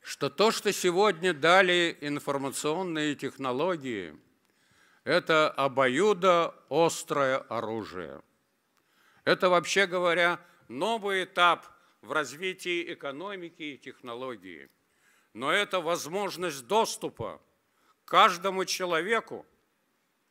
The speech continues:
с соответствующими, вообще говоря, ну,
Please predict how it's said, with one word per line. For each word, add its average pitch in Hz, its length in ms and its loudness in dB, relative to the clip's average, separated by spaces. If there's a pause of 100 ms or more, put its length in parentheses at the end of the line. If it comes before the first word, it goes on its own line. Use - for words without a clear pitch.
(640)
с - 120 -14
соответствующими, 175 1300 -2
вообще 147 440 -8
говоря, 147 680 -4 (1080)
ну, 120 580 -12